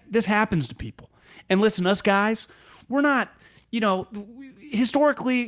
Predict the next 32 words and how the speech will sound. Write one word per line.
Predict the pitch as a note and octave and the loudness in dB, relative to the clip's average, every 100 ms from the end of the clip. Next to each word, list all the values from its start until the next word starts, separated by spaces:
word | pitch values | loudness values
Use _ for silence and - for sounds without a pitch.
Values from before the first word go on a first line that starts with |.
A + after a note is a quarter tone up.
| G#3 | -4
not | B3+ C4 | -4 0
the | |
most | B3+ B3 | 0 2
sensitive | B3 A3 G#3 A3 F3 | 2 2 2 0 2
bunch, | G#3 A3 A3 - - - | 2 2 0 -10 -20 -12
struggle | - - B3 A#3+ C4 | -8 0 2 4 4
with | A#3 | 4
talking | A3 A3 A3+ A3 | 4 4 4 4
about | G#3+ G#3+ | 4 4
our | G#3+ | 2
feelings, | G#3+ G#3+ A3 - - - | 2 2 2 -2 -12 -10
struggle | - - A#3+ B3 C4 D4+ C#4 | -6 -4 2 2 4 4 4
with | C#4 | 2
talking | - A#3 A3 A#3+ A3+ | 2 0 2 2 4
about | G3 G3+ | 4 2
our | F#3 F3+ | 4 4
issues. | F3 D#3+ B2 G#2 - - - - | 4 2 -4 -10 -12 -14 -12 0
We | G3 | 4
want | G3 A3+ A#3 | 4 4 2
to | |
be | G3 A3 | 0 -2
discreet | D#3 D3+ - - G3+ A3 F3 | -2 -2 -2 0 2 2 2
with | D#3+ | -4
this | C#3+ | -4
stuff. | - A2 G2+ - _ | -6 -8 -10 -14 _
That's | D#3 D#3 | 0 2
where | D#3 | 2
rex | D3 D3 D#3 | 2 2 0
M | C#3 | 2
D | D3+ D3+ | 2 2
comes | - D#3+ D#3+ | 0 0 2
in. | A3 | 0